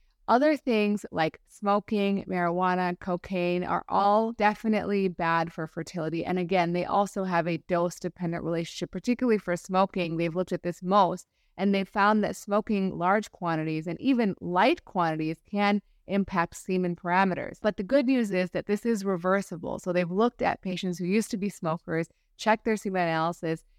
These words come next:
and then checked it three months after they stopped smoking, and they found that they have recovered some of their sperm quality. As far as marijuana use, when they looked at the Danish population of about fifteen hundred men, they found that smoking marijuana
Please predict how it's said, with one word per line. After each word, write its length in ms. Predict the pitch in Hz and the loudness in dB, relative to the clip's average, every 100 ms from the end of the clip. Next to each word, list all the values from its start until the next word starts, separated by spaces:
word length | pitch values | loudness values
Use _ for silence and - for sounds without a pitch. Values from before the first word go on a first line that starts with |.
| _ _ _ | _ _ _
and 160 | - 180 | -2 0
then 140 | 175 | 0
checked 280 | 170 196 - | -2 -2 -2
it 140 | 185 - | -4 -2
three 160 | 214 | 2
months 300 | 233 202 180 | 4 4 2
after 180 | 170 - | -4 -2
they 100 | 170 | -6
stopped 300 | - - 254 | 2 4 4
smoking, 460 | - 180 180 175 - | 0 -6 -4 -6 -2
and 120 | 180 | -2
they 120 | 185 | -2
found 340 | - 196 208 | 0 2 4
that 120 | 202 185 | 2 -2
they 100 | 185 | -4
have 340 | 165 202 202 | 2 2 2
recovered 640 | 190 - - 202 196 190 175 | -2 -6 -4 -2 0 0 -2
some 420 | - 185 190 196 | 0 2 4 2
of 160 | 175 165 | -4 -2
their 220 | 165 165 | -2 -2
sperm 380 | - - 165 160 | -6 -6 -4 -6
quality. 520 | - 165 170 156 107 | -2 0 2 0 -2
As 160 | - 214 | -4 -4
far 260 | - 226 220 | 2 4 4
as 180 | 214 190 - | 2 -4 -12
marijuana 640 | 185 196 185 190 247 294 | -4 0 2 4 4 2
use, 340 | 226 180 180 - | 2 0 -2 -6
when 100 | 185 | -4
they 120 | 180 | -2
looked 340 | 180 214 - - | 0 -2 -4 -4
at 260 | 196 185 | -2 -2
the 120 | 196 190 - | -2 -4 -2
Danish 480 | 202 196 233 240 - | 0 2 2 2 -2
population 680 | - 185 180 175 165 175 185 | -2 -2 0 -2 -2 -2 -4
of 100 | 170 | -2
about 260 | 170 170 | 0 0
fifteen 380 | - 208 202 214 | -2 -6 -2 -2
hundred 380 | 175 180 175 165 | -2 -2 -2 -2
men, 300 | 165 156 156 | -2 -2 -2
they 120 | 160 | -4
found 360 | 160 180 175 180 | -2 0 2 2
that 140 | 175 | -2
smoking 440 | - 185 208 226 196 | -4 -4 -4 -2 0
marijuana 600 | 190 180 185 170 170 | 2 2 0 -2 -2